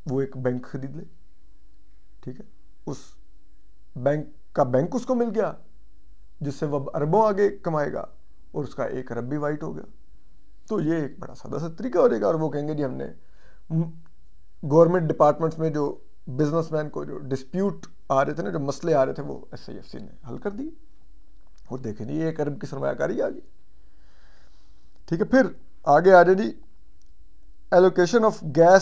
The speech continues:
to various sectors। अब ये भी again बिजनेसमैनों के लिए, ये कहते हैं, "हमें सस्ती gas दो ताकि हम अपने कारखाने चलाएं।"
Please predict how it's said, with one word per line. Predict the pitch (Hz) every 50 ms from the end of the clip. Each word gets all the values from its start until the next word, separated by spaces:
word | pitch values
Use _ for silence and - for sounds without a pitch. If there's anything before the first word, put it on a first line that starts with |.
| 190 -
to | -
various | 185 156 151 151 147 160 156 - - 139
sectors। | - - - 139 139 135 -
अब | - 131 127
ये | 139 147
भी | 147 147 160
again | 156 143 147 151 151 143 135
बिजनेसमैनों | 139 135 139 147 147 - 143 139 139 151
के | 139 143
लिए, | 131 - - - - - - - - - - - - - - -
ये | 139 139
कहते | 151 147 139 175
हैं, | 160 147
"हमें | 143 147
सस्ती | 139 - 143 - - - 160
gas | 143 139 139 269 - - -
दो | - - - - - - - - - -
ताकि | 131 131 - 143
हम | 139
अपने | 131 - 139 143
कारखाने | 139 131 131 135 - 120 127 135 143
चलाएं।" | 143 - - - -